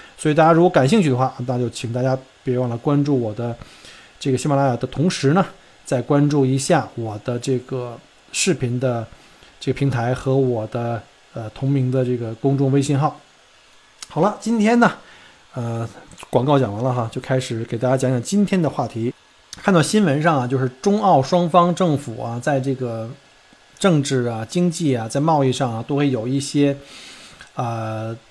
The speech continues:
摩擦啊。大家都可以看到很多双方的新闻，包括外交部的发言人之前也讲过，包括这个澳洲当地的媒体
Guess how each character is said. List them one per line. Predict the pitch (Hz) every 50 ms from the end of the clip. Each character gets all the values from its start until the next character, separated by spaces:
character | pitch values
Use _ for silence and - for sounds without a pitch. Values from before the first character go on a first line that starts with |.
| _ _ _ _ _ _ - _ _ _ _ _ _ _ _ _ _ _ _ _ _ _ _ _ _
摩 | - 147 135 165 208
擦 | - 226 240 240
啊。 | 233 - 120 117 117
大 | - 135 135
家 | 139 143 - - _ _ _ _ _ _ - - _
都 | - 165 147
可 | - 165
以 |
看 | 143 - 151
到 | 139
很 | 127 127 117
多 | 135 147 151
双 | 139 - 165 151
方 | 160
的 | 151 139
新 | 135 - 175 165
闻， | 147 127 131 143
包 | 143 135 131
括 | 127 131 135 127 123
外 | 120 135 135
交 | 131 139
部 | 135 135 139
的 | 127
发 | 127 143 139 139
言 | 143 131
人 | 127 127 135
之 | 135
前 | 135 131 131 127
也 | 127 131
讲 | 127 127 113 101 107
过， | 117 139 127 120
包 | - 131 127
括 | 123 - 131 123 117 113 117 120
这 | - 131 127
个 | 127 - -
澳 | 143 131
洲 | 127 143 139 143 -
当 | - 170 175 196 214
地 | 226 214
的 | 160 139
媒 | 123 120 139
体 | 139 143 131 117 113